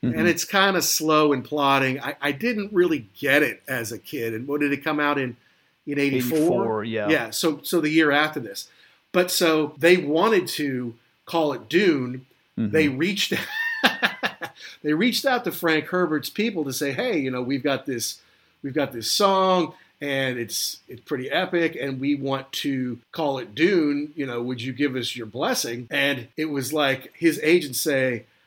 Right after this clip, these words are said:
Speaker 2: "Frank Herbert doesn't like rock bands,
Speaker 1: Mm-hmm.
Speaker 2: particularly heavy rock bands,
Speaker 1: Mm-hmm.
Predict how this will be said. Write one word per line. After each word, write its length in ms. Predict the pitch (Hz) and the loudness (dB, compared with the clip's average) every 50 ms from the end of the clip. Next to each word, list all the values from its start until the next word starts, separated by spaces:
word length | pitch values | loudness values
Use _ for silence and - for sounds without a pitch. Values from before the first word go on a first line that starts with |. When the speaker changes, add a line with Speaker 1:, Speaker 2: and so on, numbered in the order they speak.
| _ _ _ - | _ _ _ -20
Speaker 2:
"Frank 320 | - - 170 170 175 170 | -8 0 2 4 4 4
Herbert 540 | 170 175 175 165 143 156 160 - - 117 113 | 4 2 2 2 2 0 -2 -4 -10 -14 -10
doesn't 380 | 110 139 147 156 160 208 240 170 | -2 0 0 2 4 4 4 4
like 240 | 156 151 139 139 143 | 4 2 2 0 -2
rock 300 | 147 117 113 110 - - | -2 -4 -4 -4 -6 -10
bands, 440 | 110 98 98 98 117 127 131 - - _ _ _ _ _ - | -12 -10 -10 -8 -10 -10 -10 -12 -16 _ _ _ _ _ -8
Speaker 1:
Mm-hmm. 160 | 117 117 113 | -8 -6 -2
Speaker 2:
particularly 380 | - - 233 233 - 190 175 156 | 0 0 0 2 2 2 2 2
heavy 320 | - 180 180 180 147 143 | 4 2 2 2 2 -2
rock 320 | 127 123 120 113 110 - - | -2 -2 -4 -6 -6 -8 -10
bands, 380 | - 104 104 104 113 113 127 | -12 -12 -10 -10 -8 -4 -4
Speaker 1:
Mm-hmm. 340 | 135 135 127 117 120 120 139 | -4 -4 -4 -4 -4 -6 -6